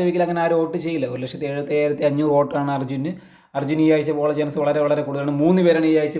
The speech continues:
പോകുന്നത്, അതിൽ യാതൊരു മാറ്റമില്ല. കാര്യം ദിവസം കഴിയുന്നതോറും ആൾക്കാരെ പറഞ്ഞു വിടും. നെക്സ്റ്റ് നാലാം സ്ഥാനം രണ്ട് ലക്ഷം വോട്ടാണ്,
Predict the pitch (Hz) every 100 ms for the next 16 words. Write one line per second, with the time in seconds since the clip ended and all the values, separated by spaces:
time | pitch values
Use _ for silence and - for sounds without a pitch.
0 | 139 147 147 160 147 143 147 147 147 143
1 | 143 156 147 143 139 139 139 139 147 147
2 | 156 147 135 147 131 127 120 113 131 160
3 | - - _ _ _ _ _ _ _ _
4 | _ _ _ - 143 151 151 156 147 143
5 | 147 147 147 139 147